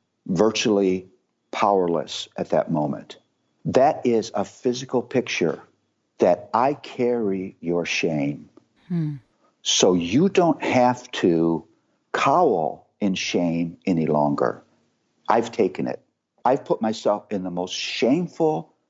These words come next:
Speaker 1: place possible for you so that shame will no longer be your master. It's a beautiful thing. The willingness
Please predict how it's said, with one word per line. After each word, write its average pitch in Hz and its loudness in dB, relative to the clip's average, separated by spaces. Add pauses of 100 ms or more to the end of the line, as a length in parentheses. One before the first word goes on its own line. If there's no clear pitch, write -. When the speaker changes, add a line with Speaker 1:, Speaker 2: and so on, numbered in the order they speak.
(120)
Speaker 1:
place 127 0
possible 98 -2 (180)
for 95 2
you 85 0 (460)
so - 2
that 98 2
shame 123 4
will 92 2
no 90 2
longer 92 4
be 85 2
your 73 2
master. 73 0 (480)
It's - -2
a 127 6
beautiful 135 4
thing. - -4 (420)
The 104 4
willingness 147 2